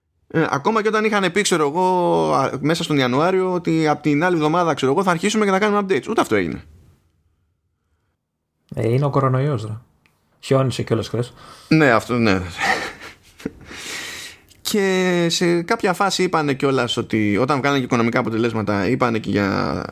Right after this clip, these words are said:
Speaker 1: την προειδοποίησαν ότι θα αρχίσουν να μη χρησιμοποιούν το, το I D F A, που είναι το προσωπικό αναγνωριστικό της συσκευής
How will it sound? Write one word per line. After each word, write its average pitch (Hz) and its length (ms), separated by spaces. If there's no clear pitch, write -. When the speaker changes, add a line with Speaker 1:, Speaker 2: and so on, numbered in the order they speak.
Speaker 1:
την - 100
προειδοποίησαν 123 500
ότι 120 100
θα 117 60
αρχίσουν 120 380
να 92 520
μη 127 220
χρησιμοποιούν 107 680
το, 82 440
το 110 160
I 107 140
D 107 200
F 110 100
A, 117 80
που 120 60
είναι 113 120
το 104 200
προσωπικό 101 400
αναγνωριστικό 101 680
της 87 420
συσκευής - 640